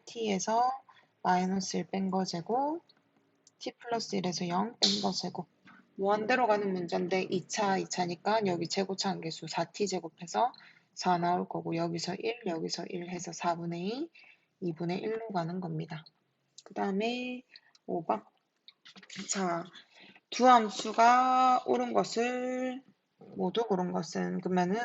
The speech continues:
어, 보자. 기억부터. 두 개의 극한값이 존재한다는 건 수렴했을 때 서로 나누는 거 존재합니까? 나눌 땐 조심해야지. 분모 영환이란 조건 있어야 되는데 여기 없지. 그래서 기억 틀렸어.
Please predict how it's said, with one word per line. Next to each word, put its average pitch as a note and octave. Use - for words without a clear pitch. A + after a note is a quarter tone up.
어, G#3
보자. F#3+
기억부터. F3+
두 G#3+
개의 A#3+
극한값이 G#3
존재한다는 F#3
건 F3
수렴했을 G3+
때 G#3
서로 F#3+
나누는 F#3
거 A3
존재합니까? G3
나눌 G#3
땐 G3+
조심해야지. F#3
분모 G3+
영환이란 F3+
조건 F#3+
있어야 F#3
되는데 E3
여기 D#3+
없지. F3+
그래서 G#3+
기억 F3
틀렸어. E3+